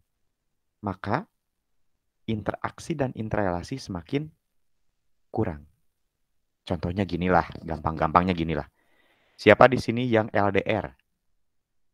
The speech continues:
Orang yang L D R sudah pasti interaksi dan interrelasinya berkurang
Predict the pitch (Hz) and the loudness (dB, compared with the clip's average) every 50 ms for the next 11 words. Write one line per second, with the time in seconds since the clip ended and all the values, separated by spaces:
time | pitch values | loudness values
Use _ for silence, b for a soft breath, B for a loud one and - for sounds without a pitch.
0 | _ _ _ _ _ _ _ _ _ _ _ - 107 117 143 170 170 147 120 - | _ _ _ _ _ _ _ _ _ _ _ 6 8 8 8 6 4 0 0 0
1 | - 113 107 92 90 - - 113 127 139 131 - - 98 87 90 90 - 87 85 | 0 0 0 0 0 0 0 0 0 -2 -4 -6 -6 -4 -2 -2 -2 0 -2 -4
2 | - - - 65 - - _ _ _ _ _ - - 104 95 95 - - - - | -4 -6 -8 -8 -8 -8 _ _ _ _ _ -6 -4 -4 -2 -2 -4 -4 -2 -2
3 | 98 - - - - 123 117 110 95 98 - 95 92 92 90 95 90 85 87 87 | -4 -4 -4 -6 -4 -2 0 2 0 0 0 -6 -4 -2 0 0 0 -2 -2 -4
4 | - 92 90 107 110 101 80 - - - 82 78 76 | -6 -8 -8 -8 -8 -8 -10 -12 -10 -10 -10 -10 -10